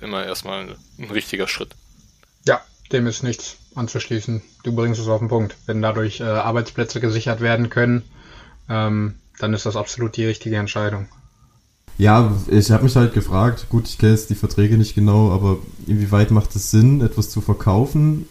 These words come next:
Speaker 3: um es dann gleich wieder zu mieten? Ne, also klar, du kriegst erstmal einen Haufen Geld, aber über lange Sicht gesehen wirst du ja wahrscheinlich für die Miete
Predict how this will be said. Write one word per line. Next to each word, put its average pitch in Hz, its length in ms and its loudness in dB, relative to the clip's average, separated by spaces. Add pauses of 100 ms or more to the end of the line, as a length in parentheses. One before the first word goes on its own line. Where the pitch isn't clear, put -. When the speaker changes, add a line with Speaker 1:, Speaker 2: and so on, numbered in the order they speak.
(120)
Speaker 3:
um 107 140 4
es 104 120 2
dann 104 240 4
gleich 101 300 0
wieder 101 200 -2
zu - 140 -10
mieten? 98 640 0
Ne, 120 220 2
also 98 180 2
klar, 117 320 4
du 101 60 0
kriegst - 260 -2
erstmal 104 300 0
einen 98 100 4
Haufen 98 240 -2
Geld, 123 320 2 (800)
aber 107 160 6
über 107 180 6
lange 113 320 6
Sicht 113 300 2
gesehen 107 440 6
wirst 113 220 2
du 110 60 4
ja 104 180 6
wahrscheinlich 101 480 2
für 98 120 -4
die 98 120 0
Miete 135 560 4